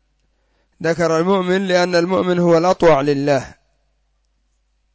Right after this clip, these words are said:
والحريص على امتثال أمر الله بخلاف غيره، أن يسفك بها دما بقتال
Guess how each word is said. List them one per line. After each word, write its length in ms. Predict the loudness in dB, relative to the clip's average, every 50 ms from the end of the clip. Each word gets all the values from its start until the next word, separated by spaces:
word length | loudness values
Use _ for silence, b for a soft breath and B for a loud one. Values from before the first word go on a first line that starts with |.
| _ _ _ _ _ _ _ _ _ _ _ _ _ _ _ _ _ _ _ -6 -4
والحريص 540 | -4 -4 -2 0 0 0 0 0 -2 -2
على 160 | -2 0 0 0
امتثال 460 | -2 -4 -6 -4 -2 -2 -2 0 -2
أمر 300 | -2 -4 -4 -4 -4 -4
الله 380 | -4 -4 -6 -8 -10 -14 -20 _ _ _ _
بخلاف 340 | -16 -10 -6 -4 -2 -2 -2
غيره، 440 | -2 0 0 0 0 -2 -4 -8 -12 _ _ _ _ _ _ _ _ _ _ _ _ _ _ _ _ _ _ _ _ _ _ _ _ _ _ _ _ _ _ _ _ _ _ _ _ _ _ b b b b b b b b b b -4
أن 120 | -2 0
يسفك 420 | 0 0 0 0 0 -2 0 2 2
بها 320 | 4 4 4 4 4 2
دما 440 | 2 2 2 2 2 0 0 -2 -2
بقتال 680 | -4 -4 -4 -4 -6 -2 0 2 2 2 0 -2 -10 -18